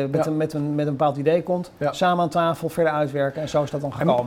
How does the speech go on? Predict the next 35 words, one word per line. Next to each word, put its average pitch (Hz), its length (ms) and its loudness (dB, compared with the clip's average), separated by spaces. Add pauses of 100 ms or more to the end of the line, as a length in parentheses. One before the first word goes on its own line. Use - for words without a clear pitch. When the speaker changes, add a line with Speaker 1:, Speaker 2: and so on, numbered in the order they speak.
Speaker 2:
misschien 202 280 2
even, 175 180 4
wat 185 140 2
is 180 100 4
dan, 180 220 4
wat 156 140 2
bieden 170 200 4
we 160 60 4
dan 151 160 6
aan? 160 100 6
Hè? 190 60 6
Want 196 140 4
dat 185 100 0
zijn 180 120 0
dan 160 100 0
short 214 280 4
breaks 208 260 2
feitelijk. 202 380 0
Dus 156 140 -2
of 208 220 0
je 160 60 0
Speaker 1:
Ja. 156 60 4
Speaker 2:
hebt - 120 -4
een 165 100 0
midweek 175 500 2
of 175 140 -2
een 160 100 0
lang 151 200 2
weekend, 143 640 -2
eh, 131 260 -2
Speaker 1:
Ja. 123 140 -4
Speaker 2:
en 143 140 0
dan 143 160 0
heb 135 200 -6
je, 127 320 -2